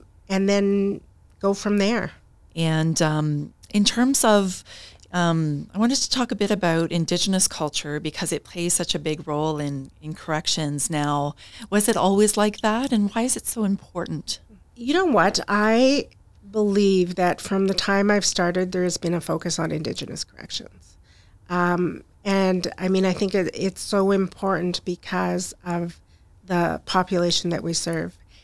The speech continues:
Speaker 1: And quite frankly, because of the socioeconomics in terms of indigeneity and Indigenous people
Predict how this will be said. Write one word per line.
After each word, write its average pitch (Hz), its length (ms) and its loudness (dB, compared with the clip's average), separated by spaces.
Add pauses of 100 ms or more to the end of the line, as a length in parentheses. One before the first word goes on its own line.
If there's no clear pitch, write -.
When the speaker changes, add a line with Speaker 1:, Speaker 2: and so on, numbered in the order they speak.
(160)
Speaker 1:
And 214 360 2 (120)
quite 214 220 0
frankly, 185 480 -2
because 185 680 0 (100)
of 180 420 -2 (120)
the 175 460 -12 (340)
socioeconomics 185 1200 2
in 185 100 0
terms 180 280 0
of 170 80 -2
indigeneity 170 1080 -2
and 180 120 -2
Indigenous 175 640 -4
people 185 420 -14